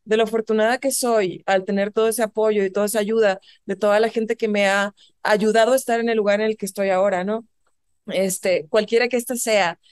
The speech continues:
si me falta mucho camino, si me falta poco, lo que, para llegar a una meta, lo que sea, lo, lo que quiero decir es que he sido muy afortunada y me siento muy agradecida.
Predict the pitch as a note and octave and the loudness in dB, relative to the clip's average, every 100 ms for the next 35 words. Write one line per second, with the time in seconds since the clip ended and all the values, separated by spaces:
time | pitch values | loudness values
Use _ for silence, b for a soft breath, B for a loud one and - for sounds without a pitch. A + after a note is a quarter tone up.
0 | b _ - G#3+ G#3+ G#3+ A#3 B3 A#3+ C4 | b _ -2 -2 0 0 0 -2 -2 -4
1 | A#3 A#3+ A#3+ A3 G#3 G3+ G#3 A#3 A3+ A#3+ | 0 0 0 0 -2 -2 -2 -4 -4 -6
2 | A#3 - b b A3 A3 G#3+ - G#3+ G3+ | -6 -16 b b -2 0 -2 0 2 4
3 | G#3 G#3 A3+ A#3 A3+ G#3+ G3+ A3 - G#3+ | 4 2 0 -2 -2 -2 -2 -2 -2 2
4 | G#3+ D3 - G3+ G#3+ G#3 G#3+ G#3+ A#3 A#3+ | 2 0 -2 -2 -2 0 -2 0 0 0
5 | A#3+ A#3 A#3+ - A3+ G#3+ B B - G#3 | -2 -2 -4 -2 -4 -4 B B -4 -2
6 | A#3 A#3 A#3 A#3+ A#3+ B3+ A#3+ A3 A3 A3+ | 0 2 2 2 0 -4 -2 0 2 2
7 | G#3+ G#3+ G#3 G#3+ G#3 C4 C4 G3+ G3 G#3+ | 0 -2 0 0 0 2 2 2 0 -2
8 | G#3+ E3 | -2 -2